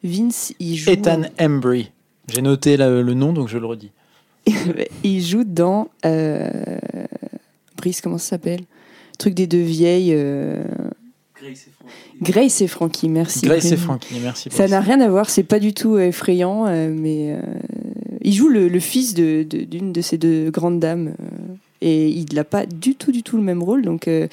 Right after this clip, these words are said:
Speaker 1: c'est là qu'on se rend compte que c'est un assez bon acteur. Je vous conseille cette série, c'est vraiment sympa. Si vous avez peur de vieillir et que vous vous dites que la vieillesse c'est chiant, bah, c'est pas forcément le cas.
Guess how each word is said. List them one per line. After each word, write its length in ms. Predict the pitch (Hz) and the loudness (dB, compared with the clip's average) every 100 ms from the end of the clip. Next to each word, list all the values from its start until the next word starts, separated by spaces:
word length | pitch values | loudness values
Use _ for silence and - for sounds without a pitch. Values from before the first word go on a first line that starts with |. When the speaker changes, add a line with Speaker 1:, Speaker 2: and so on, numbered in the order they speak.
| - - | -10 -14
Speaker 1:
c'est 100 | - | -4
là 60 | 214 | -2
qu'on 100 | 240 | 0
se 80 | 220 | -2
rend 80 | 202 | -4
compte 140 | 240 | -4
que 80 | 214 | -2
c'est 120 | 180 | 0
un 160 | 160 175 | -2 -4
assez 200 | 208 226 | -6 -4
bon 160 | 208 | -2
acteur. 360 | 175 - - - - - - - | -4 -6 -8 -10 -16 -20 -20 -16
Je 100 | - | -8
vous 80 | 180 | -2
conseille 240 | 180 220 | 0 0
cette 160 | 214 190 | -2 -4
série, 240 | 156 147 | -4 -6
c'est 140 | - 165 | -6 -6
vraiment 220 | 151 175 | -6 -4
sympa. 320 | - 156 180 | -4 -4 -4
Si 120 | - | -2
vous 160 | 180 165 | 0 2
avez 140 | 160 | 2
peur 220 | 156 190 185 | 2 2 2
de 60 | |
vieillir 420 | 170 175 170 202 185 | 2 0 0 0 0
et 100 | 156 | 0
que 720 | 156 156 160 - 160 165 165 160 | 0 0 0 -2 -4 -4 -6 -8
vous 140 | 160 156 | -10 -10
vous 60 | 156 | -6
dites 160 | 175 | -6
que 100 | - 156 | 0 0
la 100 | 151 | 0
vieillesse 260 | 156 180 | 0 -2
c'est 160 | - 160 | -2 -4
chiant, 300 | - 165 185 | -2 -2 0
bah, 400 | 165 135 - - - - - - - - - _ _ _ _ _ _ | -2 -2 -4 -10 -16 -20 -20 -20 -20 -20 -20 _ _ _ _ _ _
c'est 100 | - | -4
pas 100 | 208 | -2
forcément 340 | 208 208 - 151 | -2 -4 -8 -10
le 60 | |
cas. 140 | 139 | -12